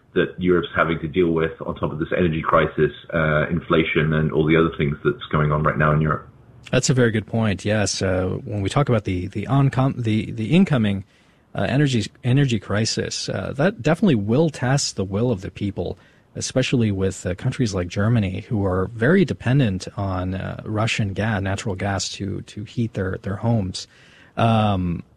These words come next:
Speaker 2: we'll see how it plays out, but, uh, it's, it's a very unique situation. We actually read an article that was written in September that was talking about how, uh, things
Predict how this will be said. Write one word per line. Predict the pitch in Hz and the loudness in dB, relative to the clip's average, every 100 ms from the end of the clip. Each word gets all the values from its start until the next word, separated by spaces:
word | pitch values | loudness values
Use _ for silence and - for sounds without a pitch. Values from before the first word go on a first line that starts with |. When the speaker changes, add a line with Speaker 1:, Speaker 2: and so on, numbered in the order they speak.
| _ _ _ - - | _ _ _ -8 0
Speaker 2:
we'll | 127 | 2
see | - 165 | 6 6
how | 165 | 6
it | 117 | 2
plays | - 143 123 | 2 2 4
out, | 113 170 - - - | 2 2 -2 -6 -8
but, | - 101 95 107 | -2 -2 -2 -2
uh, | 98 | -2
it's, | 98 95 113 - | -2 -6 -6 -10
it's | - 113 - | -10 -10 -8
a | |
very | 110 120 143 139 | -4 0 2 2
unique | 107 113 117 - | 2 0 0 -2
situation. | 120 - 113 123 113 | -4 -2 0 0 2
We | 120 160 | 4 4
actually | 170 139 110 | 4 2 2
read | 107 143 | 2 2
an | 110 | 0
article | 90 131 139 101 87 90 _ _ _ _ | 0 0 0 -2 -2 -6 _ _ _ _
that | 117 | -4
was | 101 | -2
written | 107 143 | 0 0
in | 110 | 0
September | - 87 - 139 113 | -2 -4 -2 0 0
that | 85 80 | -2 -6
was | - | -6
talking | - 98 - | -4 -4 -4
about | 98 90 90 - | -8 -6 -8 -10
how, | 101 92 90 | -8 -6 -4
uh, | 87 - | -6 -8
things | - 131 123 | -6 -4 -2